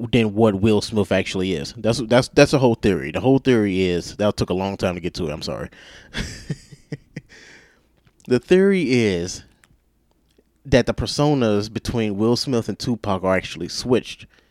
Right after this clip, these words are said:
you know? So Will Smith is the secret gangster back,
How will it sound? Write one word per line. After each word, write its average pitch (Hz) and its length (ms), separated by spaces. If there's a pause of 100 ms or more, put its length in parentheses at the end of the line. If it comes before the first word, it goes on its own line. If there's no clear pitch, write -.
(160)
you 90 80
know? 101 240 (320)
So 95 300
Will 104 320
Smith 123 400
is 95 280
the 92 160
secret 98 500
gangster 110 460
back, 85 320